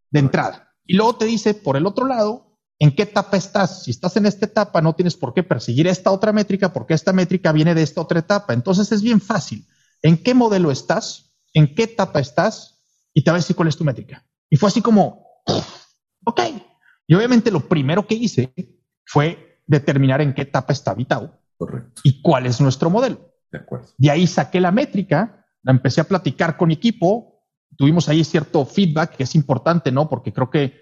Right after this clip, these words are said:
Speaker 2: Sí.
Speaker 1: como C E O, a veces ves las cosas de demasiado alto y no te das cuenta de qué está pasando exactamente en el day to day.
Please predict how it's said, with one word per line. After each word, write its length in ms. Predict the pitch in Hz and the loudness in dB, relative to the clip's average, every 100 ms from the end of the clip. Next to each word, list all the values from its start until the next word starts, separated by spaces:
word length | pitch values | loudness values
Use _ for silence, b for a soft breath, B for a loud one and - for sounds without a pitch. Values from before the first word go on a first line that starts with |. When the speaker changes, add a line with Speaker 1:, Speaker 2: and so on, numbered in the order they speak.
| 107 | -18
Speaker 2:
Sí. 440 | - 123 123 - _ _ | -4 -2 -2 -6 _ _
Speaker 1:
como 300 | 165 151 135 | 0 2 0
C 340 | - 190 190 | 0 0 2
E 60 | 180 | 4
O, 480 | 170 185 180 - _ _ _ _ | 2 0 -2 -12 _ _ _ _
a 120 | - 165 | -2 0
veces 320 | 165 185 147 | 0 0 2
ves 160 | 160 | 2
las 200 | 165 160 | 0 -2
cosas 280 | - 156 170 | -2 0 0
de 80 | 143 | 0
demasiado 560 | 120 117 117 180 175 165 | 0 -2 -2 0 2 0
alto 200 | 160 156 | 0 0
y 40 | |
no 120 | 147 | 0
te 80 | 165 | 0
das 160 | 156 - | -2 -2
cuenta 240 | 151 151 | -2 -2
de 60 | - | -2
qué 80 | |
está 220 | 147 147 - | -2 -2 -4
pasando 340 | 131 147 151 | -2 -2 -2
exactamente 1000 | 139 147 - 139 139 135 139 143 - _ _ - | -2 -4 -2 0 0 0 -2 -2 -4 _ _ 0
en 160 | 139 135 | 2 4
el 240 | 131 120 | 4 2
day 200 | 175 175 - | 2 0 0
to 140 | 190 | 0
day. 380 | 175 165 190 208 | 2 -2 -4 -6